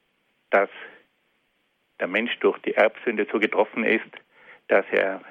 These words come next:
von sich aus, von Natur aus nichts Gutes tun kann und dass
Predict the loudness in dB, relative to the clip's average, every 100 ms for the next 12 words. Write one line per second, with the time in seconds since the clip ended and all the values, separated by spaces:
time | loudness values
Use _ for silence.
0 | -20 _ -12 -12 -10 -2 2 2 0 -6
1 | -2 -2 2 2 2 -2 -12 -10 -4 0
2 | 0 2 0 2 2 2 -4 -12 -20 -20
3 | -20 _ -4 2 0